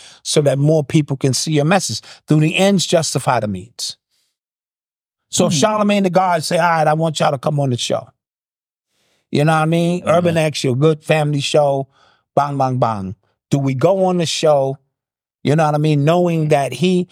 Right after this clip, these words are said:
Speaker 1: no, and, and,
Speaker 2: Yeah.
Speaker 1: um, it's a hypothetical question, but what it suggests is when I see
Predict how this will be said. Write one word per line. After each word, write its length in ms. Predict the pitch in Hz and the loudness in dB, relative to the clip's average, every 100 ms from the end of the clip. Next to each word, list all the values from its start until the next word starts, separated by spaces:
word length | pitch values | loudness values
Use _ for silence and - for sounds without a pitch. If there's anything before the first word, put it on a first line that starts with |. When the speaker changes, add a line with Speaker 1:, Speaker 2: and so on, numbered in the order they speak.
| - - | -12 -2
Speaker 1:
no, 200 | 269 139 - | 0 0 -2
and, 200 | 160 160 | -2 -2
and, 180 | 156 | -2
Speaker 2:
Yeah. 100 | 147 151 | 0 0
Speaker 1:
um, 100 | - | -2
it's 200 | - 160 - | -4 -4 -4
a 40 | |
hypothetical 680 | 139 165 151 127 151 139 123 | -4 -4 -4 -2 -2 -2 -4
question, 580 | - - - - 160 202 _ - _ - | -4 -6 -6 -4 -2 -4 _ -20 _ -4
but 140 | 147 | -2
what 160 | 147 151 | 0 0
it 160 | 151 - | 0 -6
suggests 560 | - 127 208 220 - | -8 -2 0 0 0
is 160 | 160 127 | -4 -2
when 140 | 135 | -2
I 120 | 135 | -2
see 600 | 127 - - 214 208 156 | -2 -4 -2 0 2 0